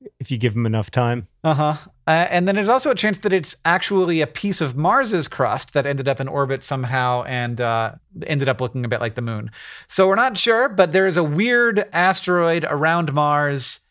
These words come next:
Speaker 2: that we have discovered, and we only know it's weird because it isn't like the rest of them that we studied, but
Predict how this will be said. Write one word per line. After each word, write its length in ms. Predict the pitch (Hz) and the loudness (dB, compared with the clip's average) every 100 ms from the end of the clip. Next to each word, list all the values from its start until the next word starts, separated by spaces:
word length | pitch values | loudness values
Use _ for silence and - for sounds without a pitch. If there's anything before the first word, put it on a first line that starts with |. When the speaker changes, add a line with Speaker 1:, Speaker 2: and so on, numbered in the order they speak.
| - | -2
Speaker 2:
that 140 | 131 | -2
we 160 | 127 135 | 0 -2
have 140 | 135 | 0
discovered, 680 | 147 - - 143 135 131 127 | -2 -2 2 2 4 2 0
and 140 | 131 | -2
we 100 | 135 | 0
only 160 | 160 170 | 0 0
know 140 | 156 | 0
it's 120 | 139 | 0
weird 260 | 131 143 135 | 0 -2 -2
because 240 | 120 139 120 | -2 -4 -2
it 60 | |
isn't 180 | 139 143 | -2 -2
like 160 | 127 113 | -4 -2
the 80 | |
rest 260 | 120 117 - | 0 0 -2
of 80 | 107 | -6
them 240 | 110 101 | -4 -4
that 160 | 110 107 | -4 -4
we 140 | 113 | -4
studied, 480 | 101 123 107 104 98 | -4 -2 -2 -4 -4
but 180 | 117 107 | -6 -6